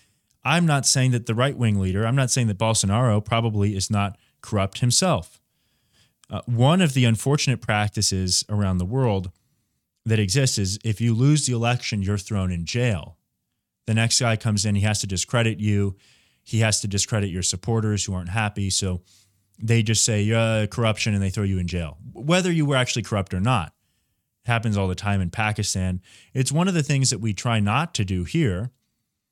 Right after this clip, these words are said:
because of the very, uh, destabilizing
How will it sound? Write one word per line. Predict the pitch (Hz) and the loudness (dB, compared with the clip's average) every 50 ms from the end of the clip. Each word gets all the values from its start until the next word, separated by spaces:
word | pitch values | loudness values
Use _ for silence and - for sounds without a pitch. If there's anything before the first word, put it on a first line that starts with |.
| _ _ _ _ _ _ _ _ _ _ _ _ _ _ _ _ _ _ _ _ _ _ _ _ _ _ _ 110 | _ _ _ _ _ _ _ _ _ _ _ _ _ _ _ _ _ _ _ _ _ _ _ _ _ _ _ -2
because | 110 120 117 - 135 139 135 127 | 0 0 2 4 4 4 4 2
of | 127 110 107 | 0 -2 -2
the | 110 104 | -2 -2
very, | 117 117 117 110 107 107 104 - - 92 | 0 0 0 0 0 -2 -4 -6 -10 -8
uh, | 98 95 92 92 - - | -6 -4 -4 -4 -6 -8
destabilizing | - 101 95 - 110 107 101 - - - 123 127 131 123 123 113 101 95 95 95 92 87 98 92 90 90 90 87 | -12 -14 -8 -6 -2 -2 0 0 0 0 0 0 0 0 0 0 0 0 0 -2 -2 -4 -4 -4 -4 -4 -6 -8